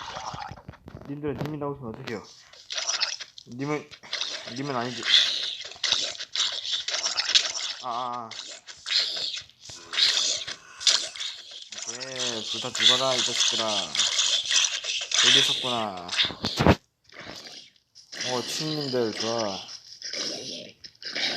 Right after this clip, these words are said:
오케이, 역시 친구님들. 야, 새끼 좀비. 새끼 좀비 형님.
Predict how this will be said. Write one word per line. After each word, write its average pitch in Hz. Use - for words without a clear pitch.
오케이, 113
역시 -
친구님들. 113
야, 107
새끼 143
좀비. 143
새끼 -
좀비 151
형님. 120